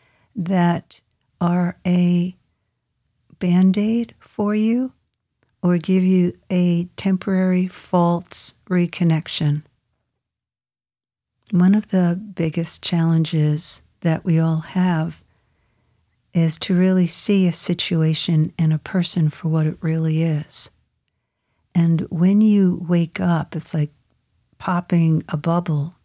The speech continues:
in your mind of how you've stayed attach to the person or the situation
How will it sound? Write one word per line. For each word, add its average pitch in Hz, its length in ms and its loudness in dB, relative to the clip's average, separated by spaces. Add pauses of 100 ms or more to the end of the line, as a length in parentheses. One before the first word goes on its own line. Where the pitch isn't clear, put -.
(120)
in 170 200 2
your 160 140 2
mind 156 600 0 (2000)
of 165 140 -2
how 185 240 0
you've 185 320 4
stayed 185 720 0 (420)
attach 180 720 -4
to 180 200 -2
the 180 100 -4
person 170 520 -2
or 165 140 0
the 165 120 -4
situation 165 1120 -2